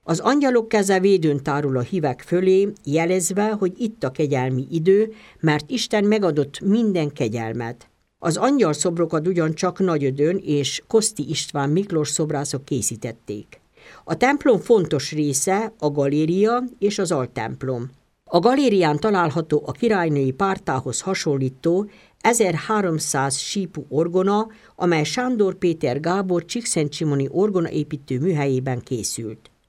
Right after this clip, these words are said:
Az altemplom közepén áll a Fatimában készült Magyarok Nagyasszonya szobor.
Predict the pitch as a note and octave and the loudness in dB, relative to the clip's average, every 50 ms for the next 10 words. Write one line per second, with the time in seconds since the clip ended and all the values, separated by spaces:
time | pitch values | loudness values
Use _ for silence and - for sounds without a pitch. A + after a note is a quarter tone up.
0 | _ _ _ _ - D#3+ E3 - A3+ A#3 A#3+ A#3 A#3 B3 A#3+ A#3+ A3+ A#3 A#3+ A#3+ | _ _ _ _ -4 -2 0 2 2 2 2 2 2 0 0 2 2 2 0 0
1 | A3+ A3+ A#3 A3 A3 G#3+ G3+ G#3 - F#3+ F3+ F3+ - - F3 F#3+ G#3 G#3+ G#3+ - | 2 2 2 4 4 2 2 2 2 2 2 0 -2 -2 -2 0 0 0 0 -2
2 | F3 - - A3+ G#3+ G#3+ G#3+ F#3 E3 D3+ C#3+ D3 C#3+ B2 B2+ - - F#3 F3 E3+ | -4 -2 0 0 0 2 0 0 2 2 2 0 0 -2 -2 0 0 0 0 0
3 | - - D3 C3+ C3+ D#3+ E3+ F3 D#3+ D3 B2+ A#2+ - - E3 F3 F3+ F3 D3+ - | -2 -4 -4 -2 0 0 0 2 2 2 0 0 -2 -2 -2 0 0 0 -2 -2
4 | - - C#3+ C3 B2 A#2 A2+ - - A#2 A2 A2 G2 G2+ A#2 - - | -2 -2 -2 -2 -2 -2 -4 -4 -6 -6 -6 -6 -8 -10 -10 -12 -16